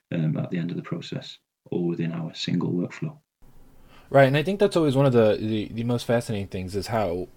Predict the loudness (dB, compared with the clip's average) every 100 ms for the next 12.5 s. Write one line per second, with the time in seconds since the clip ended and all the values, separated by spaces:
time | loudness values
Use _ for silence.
0 | -6 -2 0 0 2 2 2 -2 -6 -12
1 | -18 -8 4 8 10 10 10 8 8 6
2 | 6 6 6 4 0 -4 -8 -16 -20 -20
3 | -20 -20 -10 6 10 10 8 4 4 4
4 | 0 0 2 2 0 -4 0 2 4 2
5 | -2 -2 0 2 0 -2 -4 -8 -8 4
6 | 6 6 4 2 2 0 0 0 0 -6
7 | -18 -18 0 4 6 4 6 6 6 4
8 | 2 6 8 8 8 4 2 2 2 4
9 | 4 2 2 2 4 4 4 2 -4 -6
10 | -4 -2 0 -2 -6 -14 _ -20 -18 -18
11 | -8 -2 -2 0 0 0 0 2 2 2
12 | -2 -2 0 2 0